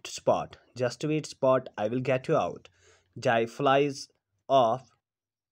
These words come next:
to Spot, uh, find Spot's mother busy। He tells her what happened। Beauty hears Jai's story। Beauty goes off to the clucking hens and tells them about Spot। Martha,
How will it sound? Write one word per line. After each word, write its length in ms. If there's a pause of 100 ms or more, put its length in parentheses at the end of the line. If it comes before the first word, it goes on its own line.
to 100
Spot, 420 (200)
uh, 120 (120)
find 260
Spot's 460
mother 180 (140)
busy। 260 (480)
He 80 (120)
tells 280
her 100 (120)
what 240
happened। 340 (440)
Beauty 300 (680)
hears 400
Jai's 240
story। 320 (240)
Beauty 320 (560)
goes 320
off 260
to 140
the 80 (360)
clucking 440
hens 280 (200)
and 280
tells 340
them 140 (120)
about 260
Spot। 400 (1080)
Martha, 520